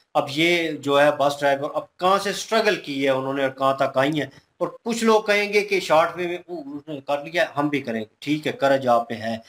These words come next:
लेकिन उन्होंने जो मुश्किलात देखी हैं, जो चीज़ें देखी हैं, ज़रूरी नहीं है आप face करें, वो आपको ज़रूरत भी नहीं है कि उन चीज़ों में घुसने की, कि आप वो struggle करके और इतनी मेहनत करके ऊपर आएँ। आपको मौका मिल रहा है in a right way, comfortable वे में, तो चले जाएँ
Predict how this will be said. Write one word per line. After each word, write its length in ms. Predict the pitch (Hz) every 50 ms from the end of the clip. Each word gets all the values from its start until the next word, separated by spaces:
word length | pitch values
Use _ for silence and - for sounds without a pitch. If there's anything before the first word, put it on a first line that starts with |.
| - - _ _ 143
लेकिन 220 | 139 - 165 165 -
उन्होंने 320 | 170 160 160 170 170 165 151
जो 160 | 147 147 139
मुश्किलात 540 | 135 135 127 131 - 135 135 143 151 147 139
देखी 240 | 135 131 - -
हैं, 80 | 151 143
जो 100 | 139 131
चीज़ें 320 | 127 135 139 135 151 147
देखी 260 | 139 135 131 - 151 170
हैं, 320 | 190 190 - _ - 156
ज़रूरी 300 | 156 156 170 180 190 202
नहीं 100 | 214 240
है 60 | 233
आप 200 | 208 180 - - -
face 220 | 151 160 156 -
करें, 320 | - 160 139 131 120 - - _ _ _ _ _
वो 80 | - 226
आपको 240 | - 220 - 175 160
ज़रूरत 440 | 139 143 147 170 196 220 226 247 214
भी 100 | 220 208
नहीं 200 | 196 190 185 180
है 80 | 175
कि 120 | 175 175 170
उन 120 | 170 165
चीज़ों 280 | 165 165 165 151 160 156
में 120 | 156 156
घुसने 320 | 147 147 139 - 135 139
की, 180 | 139 139 143 - -
कि 60 | 151
आप 260 | 147 147 147 147 147 139
वो 260 | 143 147 143 143 - - - _ _ -
struggle 380 | - - 208 208 185 196 180
करके 420 | 160 - 160 151 147 - 156 151 156
और 160 | 147 147 147
इतनी 200 | 147 147 147 151
मेहनत 380 | 139 135 160 170 165 160 147 143
करके 440 | 143 139 139 - - 143 139 131 131 - 151
ऊपर 260 | 147 139 - 135 131
आएँ। 180 | 135 151 180 180 -
आपको 240 | 156 160 160 160 180
मौका 320 | 156 147 143 147 175 175 175
मिल 160 | 175 180 165
रहा 140 | 175 190 185
है 180 | 180 151 147
in 60 | 143
a 40 | 139
right 280 | 123 127 131 147 147 151
way, 180 | 156 165 170 165 - _ _ _ _ _ _ _ _ _ -
comfortable 500 | 156 160 151 147 160 165 170 156 170 165
वे 220 | 151 156 165 165
में, 220 | 160 160 151 147 - _ _ _
तो 80 | - 143
चले 280 | 139 - 143 139 139 139
जाएँ 360 | 135 131 131 131 131 131